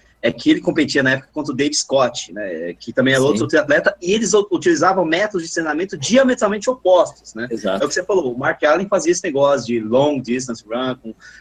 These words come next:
Speaker 1: com baixa intensidade, enquanto o Dave Scott era porrada o tempo inteiro.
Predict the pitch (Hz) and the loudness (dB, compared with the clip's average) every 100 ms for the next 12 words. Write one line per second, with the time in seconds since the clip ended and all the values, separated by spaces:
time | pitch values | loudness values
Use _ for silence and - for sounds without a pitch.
0 | _ 123 131 143 139 131 127 - 127 170 | _ 0 4 2 0 -6 -4 2 2 2
1 | 190 214 196 196 180 - 202 233 226 233 | 2 0 2 2 2 0 2 2 2 4
2 | 208 143 180 208 220 - 208 208 240 - | 4 4 2 2 -2 -4 -6 -2 -4 0
3 | 160 123 | -2 -2